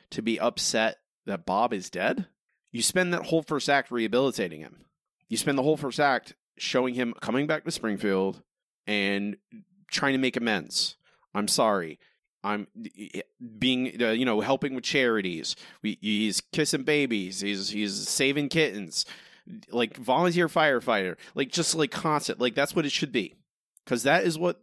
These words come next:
if they want this plot to work, I have to buy that the town of Springfield loves Bob. And Bob has done nothing but <laughs> terrible things. Both to, he tried to,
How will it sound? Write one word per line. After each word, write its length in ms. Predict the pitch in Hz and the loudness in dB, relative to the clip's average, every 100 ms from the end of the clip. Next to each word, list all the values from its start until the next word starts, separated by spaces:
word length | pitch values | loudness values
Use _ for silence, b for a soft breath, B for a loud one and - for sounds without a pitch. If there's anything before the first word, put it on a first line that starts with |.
| _ | _
if 140 | 135 135 | -4 0
they 100 | 151 | 2
want 240 | 165 190 | 2 2
this 140 | 185 151 | -2 -2
plot 260 | 190 151 | 0 0
to 60 | 156 | 0
work, 360 | 302 220 - - b b _ _ | 0 0 -2 -18 b b _ _
I 160 | 143 220 | 2 4
have 180 | 202 - | 2 2
to 60 | |
buy 240 | 143 135 143 | 0 2 2
that 200 | 131 101 | 0 -4
the 40 | |
town 180 | 143 160 | 0 2
of 80 | 117 | 2
Springfield 520 | - 233 196 131 117 | 0 -2 0 0 2
loves 240 | 113 113 113 | 2 0 0
Bob. 400 | 190 - 107 90 b b _ _ | 0 2 2 -2 b b _ _
And 160 | 135 131 | -4 0
Bob 240 | 160 - | 2 2
has 140 | 156 139 | 0 2
done 320 | 156 135 131 | 0 0 2
nothing 380 | 151 - 170 143 | 2 2 -4 0
but 160 | 135 - | -2 -2
<laughs> 80 | _ | _
terrible 480 | - 156 277 220 147 | -2 0 0 -2 -8
things. 480 | - - 143 113 - | -6 -4 -2 -4 0
Both 280 | 147 196 | 0 0
to, 160 | - 110 | -2 -4
he 100 | 180 | -6
tried 200 | 175 254 | 0 2
to, 160 | 220 | 4